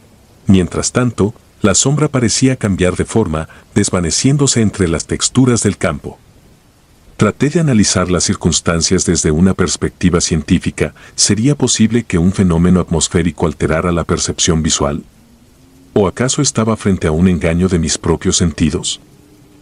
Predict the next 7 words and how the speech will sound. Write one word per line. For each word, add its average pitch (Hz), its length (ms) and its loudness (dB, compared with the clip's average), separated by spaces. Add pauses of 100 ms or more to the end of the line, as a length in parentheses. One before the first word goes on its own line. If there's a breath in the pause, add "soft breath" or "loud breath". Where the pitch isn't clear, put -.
(320)
La 101 160 2
duda 156 260 2
y 135 60 4
la 110 100 2
incertidumbre 101 720 2
me 107 140 2
carcomían, 87 600 2